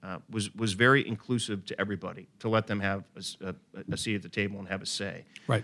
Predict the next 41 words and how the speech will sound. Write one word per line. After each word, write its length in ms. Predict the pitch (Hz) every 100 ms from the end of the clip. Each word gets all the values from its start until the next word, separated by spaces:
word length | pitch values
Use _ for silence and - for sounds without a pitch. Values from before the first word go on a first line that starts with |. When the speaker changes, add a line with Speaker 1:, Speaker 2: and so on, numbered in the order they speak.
| -
Speaker 1:
Now, 80 | 147
that 140 | 151
doesn't 200 | 143 120
mean 140 | 117 110
we 80 |
did 240 | 104 110 95 - -
exactly 320 | 95 104 104
what 100 | 92
they 80 | 87
wanted 240 | 95 85
to 60 | 73
do. 340 | 104 143 101 127 _ - - _
Uh, 300 | 101 101 104 - -
Speaker 2:
And 80 | 190
you 60 |
Speaker 1:
but 80 | 254
Speaker 2:
had 80 | 254
appointees 500 | 156 160 220 190 156
on 180 | 160 147
this 200 | 139 -
commission 440 | - 143 135 123
from 340 | 113 123 110 107
the 120 | 104
Speaker's 380 | - 185 180 147
office, 300 | 143 139 -
from 160 | 123
Speaker 1:
Yeah. 60 | 104
Speaker 2:
the 40 |
Governor's 340 | 113 151 151 135
office, 280 | 135 123 -
from 80 |
the 20 | 120
Lieutenant 220 | 110 117
Governor's 240 | 147 156
office. 240 | 131 127 120
So 80 | 135
you 80 |
had 140 | 127 120
people 260 | 185 175
of 160 | 135 107
different 460 | 170 107 175 151